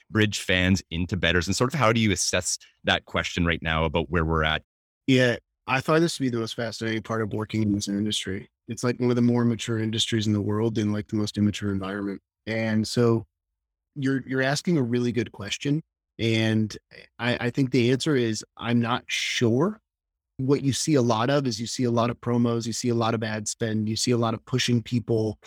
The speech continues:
Speaker 2: to, you know, the, the, the thousand dollar wager promos, right? Or bet a, you know, bet a dollar, win two hundred, all that stuff.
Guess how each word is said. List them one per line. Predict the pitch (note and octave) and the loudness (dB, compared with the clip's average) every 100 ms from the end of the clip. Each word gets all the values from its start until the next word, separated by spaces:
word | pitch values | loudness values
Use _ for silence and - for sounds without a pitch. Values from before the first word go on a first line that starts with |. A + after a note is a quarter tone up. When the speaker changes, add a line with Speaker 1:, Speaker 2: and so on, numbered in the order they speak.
| - _ _ _ - | -20 _ _ _ -4
Speaker 2:
to, | B2+ A#2+ A2+ A2+ A2 | 0 2 2 0 -2
you | A#2+ | -2
know, | A2+ G2+ | -2 -2
the, | A2 A2 G#2+ F2+ | 0 -2 -2 -2
the, | A2 F#2 | -4 -4
the | G#2+ A2+ | -6 -2
thousand | A#2 A2+ A#2+ | -2 0 2
dollar | A#2 A2+ A#2 | 4 4 4
wager | A#2+ B2 A#2+ A2+ | 6 4 4 0
promos, | G#2 A2+ G2+ G#2 G2+ G2+ | -2 -2 2 2 2 0
right? | A2 A2+ A2 | -2 -2 -2
Or | |
bet | G2 A2 | -2 0
a, | A2+ A2 | 0 0
you | F#2+ A#2 | -2 -4
know, | G2+ | -4
bet | A2 A2 | -2 -2
a | |
dollar, | A2 A2 A2+ | 0 0 0
win | A2 A2+ | 2 0
two | - A#2 | 0 -2
hundred, | A2 A2 G#2 | -2 -2 -2
all | A2+ A2+ | -2 -2
that | A2 - | -4 -4
stuff. | G#2 | -8